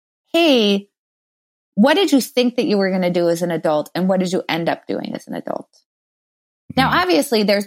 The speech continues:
Speaker 1: there's certain professions where you're gonna have a higher, you know, a stronger relationship between what you do in college and what you do as an adult. Like,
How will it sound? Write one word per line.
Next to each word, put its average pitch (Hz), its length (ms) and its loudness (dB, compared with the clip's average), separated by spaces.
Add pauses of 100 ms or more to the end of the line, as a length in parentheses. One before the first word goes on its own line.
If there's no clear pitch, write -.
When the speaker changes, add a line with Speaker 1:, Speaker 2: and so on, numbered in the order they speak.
Speaker 1:
there's 233 180 -2
certain 269 360 -2
professions 170 880 -4 (920)
where 190 400 2
you're 196 200 0
gonna 214 140 0
have 196 200 0
a 190 60 0
higher, 208 880 0 (440)
you 214 100 2
know, 175 320 2
a 180 140 0
stronger 220 400 -2
relationship 180 600 -2
between 170 280 -4
what 165 140 -2
you 170 80 0
do 165 120 0
in 160 100 -4
college 165 340 -4
and 151 100 -4
what 147 120 -4
you 151 80 0
do 156 240 -2
as 160 200 -4
an 170 80 -2
adult. 226 400 0
Like, 170 240 -2